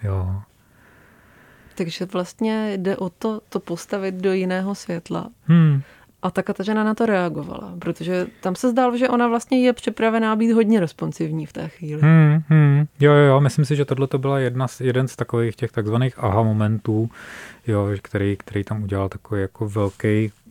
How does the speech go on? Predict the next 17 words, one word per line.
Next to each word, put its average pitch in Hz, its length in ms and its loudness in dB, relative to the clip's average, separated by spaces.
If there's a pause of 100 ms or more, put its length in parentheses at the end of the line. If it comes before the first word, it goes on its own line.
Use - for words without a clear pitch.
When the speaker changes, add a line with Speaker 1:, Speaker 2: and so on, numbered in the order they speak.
Speaker 1:
eh, 98 460 -2 (1600)
velký 104 260 0
zvrat, 101 460 -2 (520)
<laughs> - 500 -12
jo, 107 240 2
nebo 101 160 4
posun, 92 640 -4
lépe 95 280 -4
řečeno. 90 460 -6 (1040)
Eh, 85 140 -8
že 95 140 -4
vlastně, 90 420 -4
aha, 90 320 0
já, 87 200 -2 (100)
já 85 260 -4
jako 82 300 -8
můžu 78 440 -8